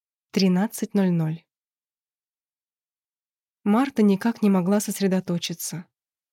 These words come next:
Нет, ну как он мог так с ней поступить? Неужели не мог помереть после праздника цветов?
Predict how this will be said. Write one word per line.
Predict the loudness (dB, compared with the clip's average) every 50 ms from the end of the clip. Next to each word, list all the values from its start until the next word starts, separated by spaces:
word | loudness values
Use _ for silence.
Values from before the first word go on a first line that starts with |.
| _ _ _ _ _ _ _ _
Нет, | 2 4 4 4 2 2 0
ну | 0 0 0
как | 2 -2 -2 0 2
он | 2 4
мог | 4 4 2 0 -2 -4
так | -4 -4 -4 -4 -2
с | 0 2
ней | 2 2
поступить? | 2 0 -4 -6 -6 -4 -6 -6 -4 -2 -4 -4 -4 -10 -16 -16 _ _ _ _ _ _ _ _ _ _ _ _ _ _ _ _
Неужели | 2 4 6 6 6 4 4 2 2 4
не | 4 6 6
мог | 6 4 2 0 2
помереть | 2 4 6 6 4 4 2 0 -2 -6
после | -2 0 0 0 0 -2 -4 -4 -2
праздника | 0 0 0 0 0 0 -2 -2 -4
цветов? | -6 -6 -4 -4 -4 -2 -2 -6 -6 -6 -10 -18 -20